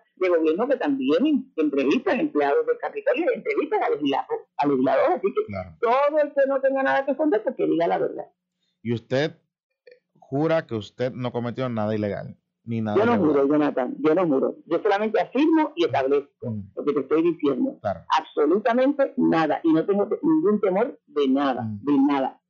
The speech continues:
Speaker 1: Te lo dije, te lo dije ya a la prensa del país.
Speaker 2: Claro. Y, y, eh, alguna de las situaciones que ha llamado la atención, legisladora, y a lo mejor usted nos puede explicar, es
Speaker 1: Ujú.
Speaker 2: algunos, eh, salarios que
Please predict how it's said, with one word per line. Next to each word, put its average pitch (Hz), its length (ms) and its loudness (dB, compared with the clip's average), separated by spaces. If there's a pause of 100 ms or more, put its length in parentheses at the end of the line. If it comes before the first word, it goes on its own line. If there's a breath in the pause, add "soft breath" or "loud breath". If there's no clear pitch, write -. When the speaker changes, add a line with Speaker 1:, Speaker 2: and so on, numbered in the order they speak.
Speaker 1:
Te 139 80 -6
lo 131 160 2
dije, 143 240 -2 (120)
te - 60 -12
lo 120 100 0
dije 143 240 2
ya 143 260 -2 (320)
a - 120 -4
la 135 120 0
prensa 135 280 0
del 117 140 0
país. - 140 -6
Speaker 2:
Claro. 113 280 -2 (220)
Y, 135 280 -2
y, 131 440 -2
eh, 120 140 -2 (340)
alguna 135 360 -2
de 196 40 0
las 202 120 -2
situaciones 190 340 -6
que 170 240 -2
ha 135 100 -4
llamado 156 240 -2
la 170 60 0
atención, 160 500 -4 (360)
legisladora, 123 500 0
y 113 40 -2
a 107 100 -2
lo 107 80 -2
mejor 113 160 -6
usted 123 160 -8
nos 131 100 -6
puede 131 140 -4
explicar, 123 480 -4 (280)
es 135 280 -6
Speaker 1:
Ujú. 151 80 -6
Speaker 2:
algunos, 165 640 2
eh, 127 300 -4
salarios 131 720 -2
que 117 240 -12